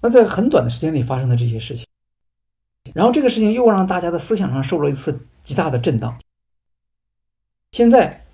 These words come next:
已经没有人再怀疑 Sam Bankman-Fried 本人的正派，没有人怀疑他的动机，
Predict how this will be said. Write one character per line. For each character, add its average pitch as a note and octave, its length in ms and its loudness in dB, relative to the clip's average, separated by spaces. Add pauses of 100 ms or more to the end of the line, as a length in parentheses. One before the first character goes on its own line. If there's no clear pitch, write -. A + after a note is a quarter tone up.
(200)
已 A#2 100 -2
经 C#3+ 160 6
没 D3 80 8
有 F#3+ 120 10
人 B2 140 4
再 B2 140 0
怀 A#2 280 -2
疑 A#2 180 -2
Sam B2+ 300 -2
Bankman-Fried A#2+ 760 -2
本 G#2+ 160 -6
人 G2+ 180 -4
的 A#2 260 -6 (1000)
正 D3 200 2
派， A#2 320 -8 (480)
没 C#3 100 -2
有 D3 80 6
人 C#3+ 140 4
怀 A#2+ 160 0
疑 B2 80 4
他 A#2 80 0
的 A#2 80 4
动 A#2 180 -2
机， A2 300 -10